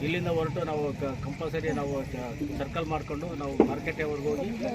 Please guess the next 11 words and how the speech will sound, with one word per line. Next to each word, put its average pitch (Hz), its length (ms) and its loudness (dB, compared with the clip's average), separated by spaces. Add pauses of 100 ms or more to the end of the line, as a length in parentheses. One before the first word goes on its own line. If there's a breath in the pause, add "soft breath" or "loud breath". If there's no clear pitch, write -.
(120)
ಜಾಥಾ 147 240 4
ಮಾಡ್ಕೊಂಡು 151 360 0
ಬಂದಿದ್ವಿ. 147 720 -2
ಈ 143 40 2
ಜಾಥಾದಲ್ಲಿ 170 600 4
ಎಲ್ಲರೂ 156 400 2
ಪಾಲ್ಗೊಂಡಿದ್ದಾರೆ. 147 580 2 (380)
ಇದರ 180 120 2
ಮೂಲ 180 300 2
ಉದ್ದೇಶ 175 420 0
ಇಷ್ಟೇ. 160 420 -2